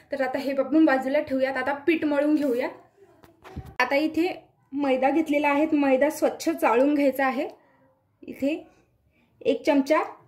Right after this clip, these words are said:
बेकिंग पावडर, in case तुमच्याकडे बेकिंग पावडर नसेल तर तुम्ही दह्याचा वापर सुद्धा करू शकता. अर्ध-, आता समजा हे दोन हे आहे तर यामध्ये दह्याचा वापर सुद्धा करू शकता. मी यामध्ये बेकिंग पावडर वापरते आहे,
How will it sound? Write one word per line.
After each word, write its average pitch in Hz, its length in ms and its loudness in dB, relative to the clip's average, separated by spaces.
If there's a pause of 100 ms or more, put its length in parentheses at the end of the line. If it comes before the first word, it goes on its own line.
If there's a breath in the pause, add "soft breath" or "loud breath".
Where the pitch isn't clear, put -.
(180)
बेकिंग 302 400 0
पावडर, 214 300 0 (600 soft breath)
in 294 120 2
case 349 320 2
तुमच्याकडे 339 440 4
बेकिंग 302 380 2
पावडर 302 340 4
नसेल 311 460 -2
तर 330 80 -2
तुम्ही 311 260 -2
दह्याचा 277 520 -2
वापर 302 360 -2
सुद्धा 269 280 -8
करू 285 300 -6
शकता. 285 440 -8 (1400)
अर्ध-, - 320 2 (260 soft breath)
आता 269 200 2
समजा 311 280 2
हे 320 140 4
दोन 277 460 2 (360)
हे 294 160 2
आहे 285 240 4
तर 302 160 -2
यामध्ये 285 360 2
दह्याचा 294 400 0
वापर 285 280 0
सुद्धा 269 280 0
करू 277 220 2
शकता. 269 320 -6 (480 loud breath)
मी 311 100 2
यामध्ये 277 360 2
बेकिंग 359 340 0
पावडर 285 280 2
वापरते 262 380 0
आहे, 233 160 -4